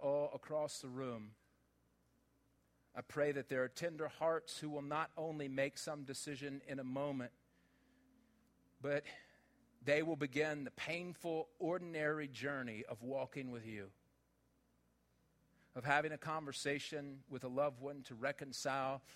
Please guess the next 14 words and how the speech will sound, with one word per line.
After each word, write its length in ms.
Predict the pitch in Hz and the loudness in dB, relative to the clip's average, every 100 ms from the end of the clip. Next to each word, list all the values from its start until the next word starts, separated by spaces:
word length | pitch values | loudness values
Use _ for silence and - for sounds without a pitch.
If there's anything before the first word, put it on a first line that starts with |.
| - | -10
of 120 | 120 - | -10 -2
picking 300 | 156 170 160 | -2 0 -4
up 140 | - | -4
the 60 | 131 | 2
Bible 440 | 127 131 135 147 | 6 6 4 -2
and 100 | 127 | -2
beginning 380 | 120 127 135 135 | -2 0 0 0
to 80 | 110 | -2
read 240 | 123 143 | 0 0
it 140 | 156 | 0
for 120 | - 117 | -2 -2
what 220 | 117 139 | 2 4
it 100 | 123 | 4
is, 640 | 120 131 139 - - - | 2 0 2 0 0 -2